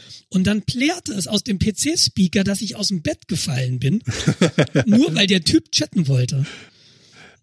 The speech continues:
Speaker 1: Genau, und
Speaker 2: Sehr
Speaker 1: das war so
Speaker 2: schön,
Speaker 1: meine
Speaker 2: ja.
Speaker 1: Mailbox. Ich war aber nicht Teil des Fido-Netz, also ich hatte, ähm, das hab ich nicht so gehabt und ich hatte sie dann auch irgendwann nicht mehr, weil es dann doch relativ langweilig war tatsächlich.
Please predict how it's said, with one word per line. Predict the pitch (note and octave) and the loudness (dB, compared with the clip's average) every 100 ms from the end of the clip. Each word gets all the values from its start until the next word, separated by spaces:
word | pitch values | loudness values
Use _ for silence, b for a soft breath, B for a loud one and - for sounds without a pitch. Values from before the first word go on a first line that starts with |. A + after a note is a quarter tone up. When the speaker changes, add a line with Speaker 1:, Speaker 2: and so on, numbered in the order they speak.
| _ _ _ _ _ _ _ | _ _ _ _ _ _ _
Speaker 1:
Genau, | - G#3+ C#3+ | 0 0 0
und | D#3 | 0
Speaker 2:
Sehr | D#3 | 2
Speaker 1:
das | C#3 | 4
war | - | 4
so | F3+ | 2
Speaker 2:
schön, | F#3+ | 4
Speaker 1:
meine | F#3 F#3 G3 | 4 4 4
Speaker 2:
ja. | |
Speaker 1:
Mailbox. | F3 D#3+ E3 F3 | 4 4 4 2
Ich | G#3+ | 0
war | G3+ G#3+ | 0 2
aber | G3 | 2
nicht | G3 - | 2 2
Teil | G#3 F#3+ | 2 2
des | E3 | 0
Fido-Netz, | - G#3+ D#3+ B2 A#2 - F3 | 0 0 0 0 -4 -6 -6
also | C#3+ | -4
ich | C#3+ G3 | -4 -4
hatte, | F3+ D#3 C#3+ - b b b b b _ - | -4 -2 -4 -8 b b b b b _ -6
ähm, | D#3 C3+ D3+ D#3+ - F3 _ _ | -4 -2 -6 -10 -16 -20 _ _
das | - F3 | -4 -2
hab | F3 | 0
ich | D#3 | 2
nicht | F#3 B3+ | 2 2
so | C#4 C4 | 2 2
gehabt | A#3 A#3 - - - | 2 0 -6 -14 -4
und | F#3+ F3 | -2 -2
ich | C3+ D#3+ - | -6 -4 -4
hatte | F#3+ F#3 | -2 -2
sie | F3 | 0
dann | E3+ D#3 | 0 0
auch | D#3 D3+ - B B _ | 0 0 -4 B B _
irgendwann | G#3 F#3 D3 C#3 | 2 4 2 2
nicht | D#3 G#3+ | 2 2
mehr, | D3 | 0
weil | C3 | 0
es | B2+ | -2
dann | - | -6
doch | B2+ A#2 A2+ | -6 -6 -6
relativ | A#2+ B2 - - | -6 -6 -8 -12
langweilig | A2 A2+ G2+ B2 - | -8 -8 -8 -12 -18
war | D3 | -20
tatsächlich. | - - - - | -20 -20 -20 -20